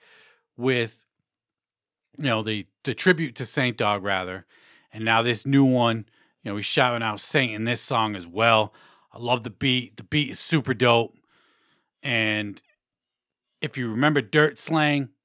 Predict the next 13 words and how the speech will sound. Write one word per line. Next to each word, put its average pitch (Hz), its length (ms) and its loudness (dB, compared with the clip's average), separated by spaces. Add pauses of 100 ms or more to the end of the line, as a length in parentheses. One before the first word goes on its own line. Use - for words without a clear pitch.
(180)
off 165 180 2
the 160 80 2
Raw 143 260 8
Highness 143 380 4
album, 139 480 4 (640)
this - 160 -6
is 117 100 -8
just 127 260 -4
kind 127 220 0
of 110 80 -4
the 98 80 -12
same 139 300 0
shit, - 420 -2